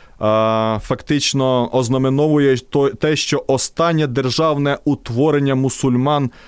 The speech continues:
на Піренеях припинило своє, своє існування. Е, це знаменувало завершення майже семи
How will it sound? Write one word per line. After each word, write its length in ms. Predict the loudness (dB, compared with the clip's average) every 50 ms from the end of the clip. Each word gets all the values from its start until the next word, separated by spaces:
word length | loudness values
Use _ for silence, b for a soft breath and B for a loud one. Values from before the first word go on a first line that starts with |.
| B B B B
на 200 | 0 2 2 0
Піренеях 760 | 0 0 0 0 2 2 2 2 2 2 2 0 0 -4 -8 -16 -20 -12 -6
припинило 720 | -4 -2 -2 -2 -2 -2 -2 0 0 2 2 2 2 0 0
своє, 640 | -2 -4 -2 0 0 0 2 2 2 2 2 2 0 -2
своє 420 | -4 -2 0 0 2 2 0 0 -2
існування. 760 | -4 -4 -2 -2 0 0 0 2 2 0 0 0 -2 -4 -6 -10 B B B B B B B B B B B B B B B B B B B -14 -8
Е, 500 | -4 0 0 2 2 2 2 2 0 -2 -4 -6
це 480 | -8 -6 -4 -2 0 0 0 0 0 -2 -4 -4
знаменувало 920 | -4 -2 -2 0 0 0 0 0 0 0 0 2 2 2 2 0 0 0
завершення 960 | 0 0 -2 -2 0 0 0 0 -2 -2 -2 -2 -2 -2 0 0 0 0 0 0
майже 720 | 0 0 0 2 2 0 0 0 0 0 0 0 0 -2 -4 -8 -16 -20 -20 -20 -12 -8
семи 640 | -6 -4 -2 -2 -2 0 0 0 0 0 0 -2